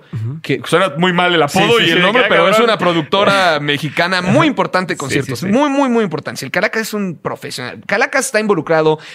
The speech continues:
Speaker 2: en Corona Capital, está involucrado en Ceremonia, que son de los festivales más importantes de México y me atrevo a decir, eh, de Latinoamérica.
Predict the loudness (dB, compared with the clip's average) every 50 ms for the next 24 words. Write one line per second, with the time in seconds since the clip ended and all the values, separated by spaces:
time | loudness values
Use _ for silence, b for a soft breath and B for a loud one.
0 | B B -8 -6 -4 0 0 0 0 0 -2 -6 -10 -12 -10 -12 -4 -2 0 2
1 | 4 4 4 2 2 0 -2 -2 0 0 0 0 -2 -2 -2 -2 -4 -4 -4 -4
2 | -2 -2 0 0 0 -2 -2 -2 -2 -2 -2 -4 -6 -10 -8 -4 -4 -2 -2 -2
3 | -4 -4 -6 -8 -8 -10 -10 -10 -10 -8 -8 -6 -6 -6 -6 -2 -2 0 0 0
4 | -2 -6 -4 -2 -2 -2 -2 -2 -2 -4 -4 -6 _ _ _ _ _ -14 -10 -10
5 | -8 -6 -6 -8 -8 -6 -6 -6 -4 -4 -2 -4 -4 -4 -8 -16 -20